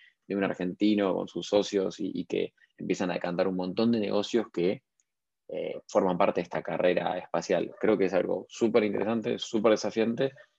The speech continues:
y que lo más lindo de todo es que, vuelvo a insistir, lo estamos viviendo, o sea, lo vivís en vivo ahora,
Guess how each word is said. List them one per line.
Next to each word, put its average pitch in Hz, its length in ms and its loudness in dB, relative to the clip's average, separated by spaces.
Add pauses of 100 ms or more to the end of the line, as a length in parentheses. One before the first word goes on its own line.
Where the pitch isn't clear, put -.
(320)
y 104 40 -2
que 107 160 0
lo 107 80 2
más 127 140 0
lindo 123 240 2
de 104 40 2
todo 127 240 4
es 104 60 -4
que, 110 100 0
vuelvo 113 160 6
a 113 40 2
insistir, 101 440 0 (100)
lo 92 80 -8
estamos 117 360 -2
viviendo, 95 460 4
o - 280 -14
sea, - 160 -6
lo 90 140 4
vivís 110 420 4 (160)
en 98 180 -2
vivo 95 460 4
ahora, 101 580 4